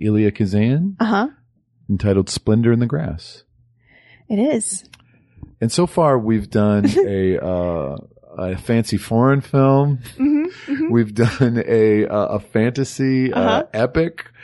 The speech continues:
Speaker 1: We've done a, uh, an indie dramedy, but this is good old-fashioned romance, Carla.
Speaker 2: It is. I was so romanticized the whole time I was watching it.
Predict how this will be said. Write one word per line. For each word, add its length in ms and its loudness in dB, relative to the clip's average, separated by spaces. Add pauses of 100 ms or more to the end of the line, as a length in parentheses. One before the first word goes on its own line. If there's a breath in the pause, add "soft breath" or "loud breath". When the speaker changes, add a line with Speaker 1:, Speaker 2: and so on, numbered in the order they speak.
(260 loud breath)
Speaker 1:
We've 280 -2
done 320 0
a, 280 0
uh, 180 -2
an 200 -2
indie 500 0
dramedy, 640 -2
but 120 -2
this 180 -4
is 140 -4
good 200 0
old-fashioned 680 -2
romance, 540 0
Carla. 560 -4 (100)
Speaker 2:
It 140 -4
is. 360 -2
I 100 -2
was 180 -2
so 680 -2
romanticized 1200 -4
the 100 2
whole 200 0
time 420 -4
I 100 0
was 160 2
watching 380 0
it. 260 -4